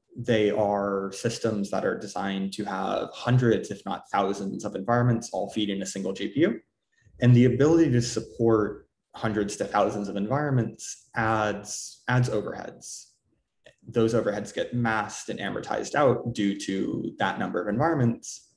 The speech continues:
But in a situation like Habitat, you can really only get sixteen, maybe thirty-two environments to fit on a single G P U at best. And that's not high enough to amortize out those fixed costs. And so if you instead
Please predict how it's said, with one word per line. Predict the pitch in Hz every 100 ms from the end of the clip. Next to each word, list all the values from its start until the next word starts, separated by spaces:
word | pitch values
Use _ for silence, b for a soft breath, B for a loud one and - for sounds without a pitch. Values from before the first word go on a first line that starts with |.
| _ _ 117
But | 143 139 131
in | 120
a |
situation | 110 98 107 98 101
like | 87
Habitat, | 156 147 139 120 110
you | 107
can | 101 107
really | 107 127 143 127
only | 113 110 101
get | 104 98 98 - - _ _ _
sixteen, | - - - - 123 - - - 113 113 107
maybe | 101 101
thirty-two | 98 110 110 101 - 104
environments | 139 147 151 160 160 - -
to | 151 - - _
fit | 233
on | - 147
a |
single | 147 160 156
G | 156
P | 156 156
U | 131
at | 92 -
best. | 110 - - - _ _ _ _ _ _ _ _
And | 123 120
that's | 143 - -
not | 123 123 127 143 135 113 - -
high | - 117 113
enough | 104 101 95 - - - _ _
to | - 104
amortize | 95 98 95 90 -
out | - -
those | - -
fixed | - -
costs. | - 87 - - - _ _ _ _ _ _ _
And | 117 113
so | 120
if | 104 107
you | 104 101 98
instead | 101 101 123 107 98